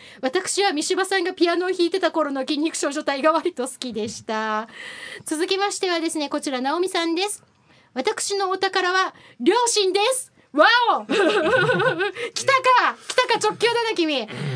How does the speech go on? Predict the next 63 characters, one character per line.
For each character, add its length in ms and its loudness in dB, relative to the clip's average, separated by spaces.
な 220 2
ん 60 -4
て 60 0
話 360 0
じ 80 0
ゃ 20 0
な 140 0
い 100 0
で 80 2
す 160 -4
よ 100 0
ね。 200 -6
で 140 -2
も 140 -2
一 180 -4
番 240 0
大 180 2
事 140 0
で 160 0
す。 140 -12
今 240 2
度 100 0
家 140 -2
族 240 -2
で 120 -2
旅 140 -2
行 220 0
に 100 0
行 60 -4
き 100 0
ま 120 2
す。 200 -6
奈 180 2
良 220 2
に 60 2
行 60 -8
き 120 2
ま 160 2
す。 180 -8
楽 120 2
し 60 0
み 80 4
で 60 2
す。 220 -10
直 240 4
美 80 4
さ 100 0
ん、 80 -6
う 100 6
ま 140 4
い 80 4
も 100 4
ん 60 4
い 60 4
っ 40 -10
ぱ 80 2
い 60 4
食 100 -6
っ 40 -16
て 160 4
こ 140 2
い 120 6
よ。 320 2